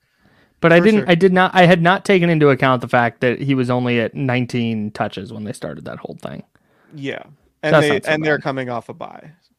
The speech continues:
Speaker 1: Yeah.
Speaker 2: So if it was, like, the Bengals game and it was, like, a short week after Minnesota,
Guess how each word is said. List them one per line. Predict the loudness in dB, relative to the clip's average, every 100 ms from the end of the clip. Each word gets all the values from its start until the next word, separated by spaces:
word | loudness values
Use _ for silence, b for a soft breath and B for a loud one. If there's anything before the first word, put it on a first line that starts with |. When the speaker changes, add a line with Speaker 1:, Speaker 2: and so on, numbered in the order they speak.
| _ -16
Speaker 1:
Yeah. | -16 -16 _ -12
Speaker 2:
So | -2 -2 -2
if | -2
it |
was, | -4 -4 -4
like, | -6 -8
the | -8
Bengals | -8 -6 -10 -10
game | -10 -10 -10 -10
and |
it | -12
was, | -14
like, | -14
a |
short | -14 -10 -10 -10
week | -10 -10
after | -12 -12
Minnesota, | -14 -14 -16 -14 -12 -12 -12